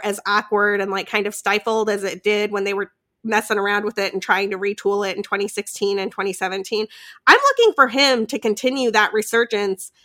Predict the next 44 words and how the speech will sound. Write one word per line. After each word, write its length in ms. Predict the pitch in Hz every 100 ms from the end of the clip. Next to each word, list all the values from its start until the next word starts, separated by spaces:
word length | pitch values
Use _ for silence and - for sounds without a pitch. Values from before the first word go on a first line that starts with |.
| _ -
And, 160 | 240
you 60 | 247
know, 140 | 240
he 100 | 240
gives 220 | 220 254 240
you 100 | 214
a 60 |
great 320 | - 226 302
at 140 | 349 233
bat. 280 | 208 208 -
He 80 | 202
gets 260 | 247 254 269
on 160 | 240
base 260 | 214 214 -
a 60 |
lot. 320 | 190 190 214 - _ _ -
And 280 | 240 240 233
you 120 | 269 -
add 240 | 262 269
twenty 300 | - 262 277
home 280 | 247 254 226
runs 280 | 240 254 -
to 100 | 247
that 200 | 233 233
and 100 | 220
a 40 |
little 200 | 233 226
bit 120 | 226
of 60 | 220
speed. 380 | - 339 330 214
I 100 | 220
think 300 | 269 254 233
that 240 | 214 - _ -
Jason 300 | 247 254 226
Heyward 460 | 247 254 208 196
could 220 | - 214 196
be 280 | 214 202 190
a 80 |
key 260 | 190 - 208
guy 220 | 208 190
in 160 | 185 180
this 160 | 196
mix 240 | 180 - -
too. 280 | - -